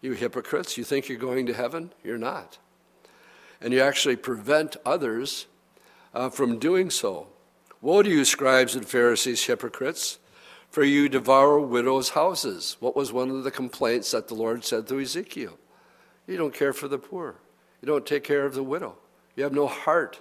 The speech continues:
at all for the things that I have a heart for. Your interest is only in your own self-preservation.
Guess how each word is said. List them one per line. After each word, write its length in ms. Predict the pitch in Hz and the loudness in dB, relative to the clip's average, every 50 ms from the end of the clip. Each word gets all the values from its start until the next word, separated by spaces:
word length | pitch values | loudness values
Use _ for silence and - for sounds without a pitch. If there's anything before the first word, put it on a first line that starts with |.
| - _ _ _ _ _ _ - | -20 _ _ _ _ _ _ -6
at 140 | 117 120 - | -6 -4 -4
all 480 | - 123 147 202 143 95 - - - _ _ _ _ _ _ _ _ _ _ _ _ _ _ - | -4 -6 -6 -6 -8 -10 -14 -16 -20 _ _ _ _ _ _ _ _ _ _ _ _ _ _ -8
for 300 | - 127 131 127 123 127 | -4 -2 -2 -2 -2 -4
the 200 | 117 113 120 117 | -6 -8 -10 -4
things 260 | 107 139 135 131 113 | 0 0 0 0 0
that 100 | 123 120 | -2 -2
I 100 | 117 123 | -2 -2
have 180 | 127 120 135 117 | -2 -2 -4 -4
a 80 | 120 107 | -4 -4
heart 240 | 135 143 175 180 | -4 -4 -6 -6
for. 320 | - - 123 104 85 87 - _ _ _ _ _ _ _ _ _ _ _ _ _ _ | -10 -10 -10 -10 -10 -10 -14 _ _ _ _ _ _ _ _ _ _ _ _ _ _
Your 140 | - 127 131 | -2 -2 0
interest 540 | - 151 175 151 - - 131 135 131 - 135 | 2 2 0 0 0 0 2 2 2 0 -4
is 120 | 120 101 | -4 -2
only 500 | 117 120 127 127 131 131 131 131 127 123 - - _ _ _ _ _ _ - | -2 0 0 0 0 0 0 0 -2 -4 -12 -20 _ _ _ _ _ _ -8
in 100 | - 120 | -6 -4
your 140 | 120 120 127 | -2 -2 0
own 160 | 131 131 127 | 0 0 0
self-preservation. 1500 | - - 135 127 131 - - - - _ _ _ _ _ _ - - 131 120 107 135 131 127 135 156 175 - - 101 76 | 0 0 0 0 -2 -2 -6 -18 -20 _ _ _ _ _ _ -6 -2 -2 0 0 0 0 0 0 -2 -2 -4 -6 -6 -10